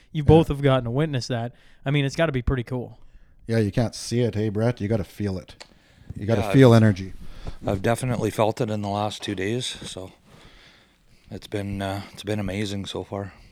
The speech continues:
Speaker 1: Well, Brett, uh, what's your story? Why, why are you on the convoy?
Speaker 3: So I guess, uh, yeah, I guess mine's a little different than Jeff's. He's been, uh, dealing with a lot of, <clears throat>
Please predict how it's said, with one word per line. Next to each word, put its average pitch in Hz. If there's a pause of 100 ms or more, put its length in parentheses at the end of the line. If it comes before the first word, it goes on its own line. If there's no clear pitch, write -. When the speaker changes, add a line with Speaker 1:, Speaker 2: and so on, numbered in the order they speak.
(440)
Speaker 1:
Well, 170 (260)
Brett, 175
uh, 165 (600)
what's 208
your 220
story? 131
Why, 180
why 180
are 185
you 180
on 147
the 127
convoy? 110 (920)
Speaker 3:
So 139
I 127
guess, 139
uh, 120
yeah, 120
I 113
guess 110
mine's 120
a 120
little 113
different 107
than 98
Jeff's. 101
He's 104
been, 98
uh, 92 (880)
dealing 127
with 113
a 110
lot 104
of, 101 (500)
<clears throat> -